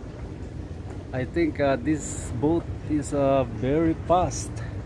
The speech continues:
very fast. Okay,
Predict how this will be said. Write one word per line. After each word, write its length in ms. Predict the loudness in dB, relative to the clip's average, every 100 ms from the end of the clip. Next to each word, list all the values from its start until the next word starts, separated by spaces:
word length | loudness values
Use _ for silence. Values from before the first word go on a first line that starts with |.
| -10 -10 -10 -8 -6 -2
very 160 | -2 0
fast. 400 | 0 0 -4 -6 -8 -8 -8 -8 -8 -8 -8 -8 -8 -6 -6 -8 -8 -8 -8 -6 -6 -2
Okay, 320 | 2 2